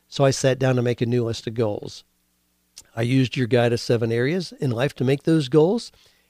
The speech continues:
ended up with six pages of goals, a little over the top. I also committed myself to one thing that at the end of two thousand fifteen, I was going to accomplish at least some of these goals."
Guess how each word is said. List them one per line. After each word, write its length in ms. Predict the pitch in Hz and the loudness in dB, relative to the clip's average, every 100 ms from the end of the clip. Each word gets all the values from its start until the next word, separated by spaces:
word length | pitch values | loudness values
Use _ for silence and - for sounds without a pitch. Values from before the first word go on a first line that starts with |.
| _ - | _ -6
ended 160 | 131 127 | -2 0
up 140 | 143 | 0
with 100 | 135 | -2
six 240 | - 175 - | -2 -2 -2
pages 460 | - 170 170 180 | 2 2 2 -6
of 160 | 185 - | -8 -2
goals, 520 | 139 139 175 214 - _ _ - | 2 2 0 -4 -14 _ _ -8
a 20 | |
little 220 | 120 127 | -2 0
over 180 | 135 165 | 0 -2
the 100 | 151 | -6
top. 400 | - 135 139 - - _ _ - | -2 -2 -2 -6 -16 _ _ -10
I 40 | |
also 260 | 107 117 - | -8 -6 -4
committed 520 | - - 180 220 202 | -2 2 6 6 4
myself 420 | 143 135 - 139 | 0 -2 -2 -2
to 100 | - | -2
one 320 | 113 120 214 214 | -4 -2 -2 0
thing 340 | 147 131 139 - _ _ _ | -2 -2 -4 -10 _ _ _
that 160 | 127 123 | -2 0
at 140 | 123 | 0
the 160 | 135 127 | 0 0
end 160 | 127 | 2
of 160 | 120 - | -2 -6
two 160 | - | -8
thousand 360 | 165 147 131 131 | -2 -2 -2 -4
fifteen, 440 | - 127 - 135 | -6 -6 -4 -2
I 60 | 120 | -2
was 180 | 113 98 | -4 -4
going 220 | 123 117 | -2 -2
to 80 | 117 | -2
accomplish 500 | - 120 113 117 - | -4 -4 -4 -8 -10
at 80 | 117 | -10
least 180 | 113 | -8
some 160 | - 113 | -4 -4
of 80 | 110 | -4
these 220 | 110 98 | -6 -4
goals." 420 | 123 98 - - | -4 -4 -8 -16